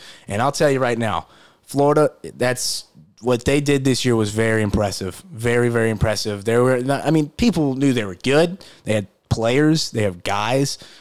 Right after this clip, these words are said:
but it was, it really felt like a two-man race for a while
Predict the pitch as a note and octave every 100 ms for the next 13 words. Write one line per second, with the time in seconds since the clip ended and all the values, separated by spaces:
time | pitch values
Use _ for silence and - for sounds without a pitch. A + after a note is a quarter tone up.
0 | - A2 G2+ F#2+ _ _ _ _ - C3
1 | D3+ D3 - - - G#2+ G2+ A#2+ C3+ F#3
2 | G#3 G#3 F3 D3 A#2+ - F#3 D3+ C#3 C3
3 | D3 - C3 A2+ G#2+ A#2+ C3+ C#3+ D3+